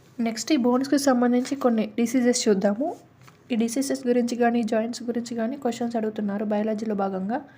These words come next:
So కొన్ని డిసీజెస్ చూద్దాము. ఫస్ట్ ఆర్థరైటిస్, ఇది సాధారణ కీళ్ళ నొప్పి, అంటే జాయింట్స్ పెయిన్స్ వస్తాయి కదా, వా-, దాన్ని ఆర్థరైటిస్ అని పిలుస్తారు. సాధారణ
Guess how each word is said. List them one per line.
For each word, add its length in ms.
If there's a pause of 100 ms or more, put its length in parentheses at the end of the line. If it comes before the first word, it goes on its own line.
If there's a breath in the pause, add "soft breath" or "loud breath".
(460 loud breath)
So 80 (400)
కొన్ని 280
డిసీజెస్ 440
చూద్దాము. 360 (460)
ఫస్ట్ 300 (120)
ఆర్థరైటిస్, 580 (640 soft breath)
ఇది 120
సాధారణ 500 (120)
కీళ్ళ 220
నొప్పి, 340 (380)
అంటే 180
జాయింట్స్ 460
పెయిన్స్ 260
వస్తాయి 360
కదా, 160 (220)
వా-, 220 (120)
దాన్ని 380
ఆర్థరైటిస్ 560
అని 120
పిలుస్తారు. 560 (1600)
సాధారణ 440